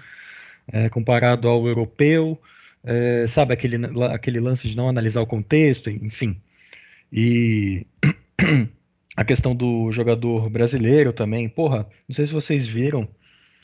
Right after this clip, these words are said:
ele falando do Gabriel Veron, né? Porra, até pa-, parece que só o, o jogador brasileiro que sai pra balada, faz merda, tá ligado? O jogador europeu não faz isso, né?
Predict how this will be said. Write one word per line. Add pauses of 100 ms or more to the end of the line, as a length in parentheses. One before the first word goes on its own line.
(140)
ele
falando
do
Gabriel
Veron,
né?
Porra,
até
pa-, (400)
parece
que
só
o, (420)
o
jogador
brasileiro
que
sai
pra
balada,
faz
merda,
tá
ligado?
O
jogador
europeu
não
faz
isso,
né?